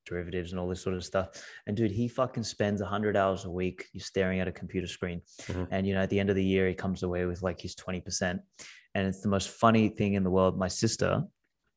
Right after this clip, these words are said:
Speaker 1: you know, and so, and mind you, my brother has always hated Bitcoin, and now he just, like, looks at Bitcoin as just another asset class, you know, that I trade, bro. Um,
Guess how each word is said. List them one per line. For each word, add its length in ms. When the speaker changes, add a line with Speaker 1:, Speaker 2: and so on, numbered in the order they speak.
Speaker 1:
you 80
know, 100
and 160
so, 260
and 320
mind 240
you, 60
my 140
brother 340
has 100
always 180
hated 260
Bitcoin, 440
and 100
now 140
he 80
just, 200
like, 160
looks 220
at 80
Bitcoin 300
as 80
just 260
another 200
asset 300
class, 460
you 100
know, 100
that 140
I 100
trade, 420
bro. 300
Um, 240